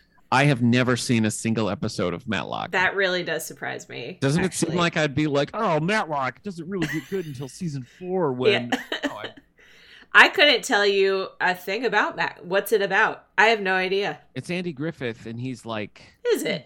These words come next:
Speaker 1: I, a lawyer. <laughs> I, I'm pretty sure. That's how little I know about Matlock. I think he's a lawyer. <laughs>
Speaker 2: But it's Andy Griffith? I didn't see.
Speaker 1: Yeah,
Speaker 2: I
Speaker 1: it's
Speaker 2: didn't
Speaker 1: a-,
Speaker 2: know
Speaker 1: it's, like, an
Speaker 2: that.
Speaker 1: older Andy Griffith.
Speaker 2: Love
Speaker 1: Yeah.
Speaker 2: Andy Griffith.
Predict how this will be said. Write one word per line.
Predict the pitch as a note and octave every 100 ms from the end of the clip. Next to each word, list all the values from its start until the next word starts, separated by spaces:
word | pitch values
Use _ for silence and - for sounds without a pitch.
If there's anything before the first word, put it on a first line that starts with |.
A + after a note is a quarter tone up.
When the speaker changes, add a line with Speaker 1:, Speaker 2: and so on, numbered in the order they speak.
| -
Speaker 1:
I, | A#2+ -
a | A#2
lawyer. | A2 G#2+ G#2+ D3 E3+
<laughs> | -
I, | A#2+ - - -
I'm | F#3+ E3+
pretty | - A3
sure. | - - D3 C#3+ G3+ -
That's | D#3+ -
how | E3+
little | D#3 C3 B2
I | A#2
know | A2+ A2 G#2
about | G#2 F2
Matlock. | G2 C2 D#2 C#2+ -
I | B2+
think | F3 C#4
he's | E3 B2+
a |
lawyer. | A2+ G#2 B1 A1+ -
<laughs> | _ _ _ _
Speaker 2:
But | - B3+
it's | C#4
Andy | F4 F4+
Griffith? | - B3+ G#4 G#4+
I | B3
didn't | G#3 -
see. | - G3+
Speaker 1:
Yeah, | A3+
Speaker 2:
I |
Speaker 1:
it's | A3+
Speaker 2:
didn't | D#3
Speaker 1:
a-, |
Speaker 2:
know | G#3
Speaker 1:
it's, | G3
like, | C4
an |
Speaker 2:
that. | D4+
Speaker 1:
older | C#3+ C3
Andy | A#2 A2+
Griffith. | G#2 G2+ - D2+
Speaker 2:
Love | G3 G3+
Speaker 1:
Yeah. | G#3
Speaker 2:
Andy | G3
Griffith. | F3+ G3+ - G3